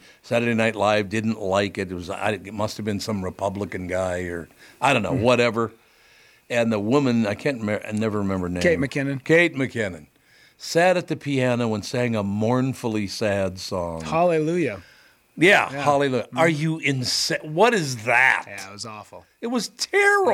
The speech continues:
Speaker 2: Uh-huh.
Speaker 1: And I said, "Okay, now I know for sure I'm never coming back." Look, you can support your guy. Your guy didn't win. The other guy won. I, yeah, what?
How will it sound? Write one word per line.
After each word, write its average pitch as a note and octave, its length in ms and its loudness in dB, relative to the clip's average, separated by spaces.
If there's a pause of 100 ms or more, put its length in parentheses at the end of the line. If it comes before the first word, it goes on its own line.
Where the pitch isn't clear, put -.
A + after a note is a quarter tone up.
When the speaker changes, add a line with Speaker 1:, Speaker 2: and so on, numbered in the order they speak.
Speaker 2:
Uh-huh. C#3 340 -6 (440)
Speaker 1:
And B2 80 -2
I - 20 0
said, A#2+ 200 -4
"Okay, A#2+ 500 2
now C3 240 4
I A#2 120 2
know A2 180 0
for G#2 140 -8
sure G#2 220 -8
I'm F#2+ 120 -4
never E2+ 180 -8
coming F2 220 -8
back." - 60 -20 (220)
Look, D#3+ 220 4
you F#3+ 120 -2
can D3+ 280 -4
support A#2+ 520 -4
your G2 160 -6
guy. A#2 680 4 (320)
Your G#2 160 -4
guy A2 220 2
didn't F#2+ 360 -6
win. A#2 400 2
The G2 100 -2
other G2+ 160 0
guy F#2 220 0
won. A#2 440 0
I, G#2 100 -4
yeah, G2+ 180 -8
what? G2+ 260 -4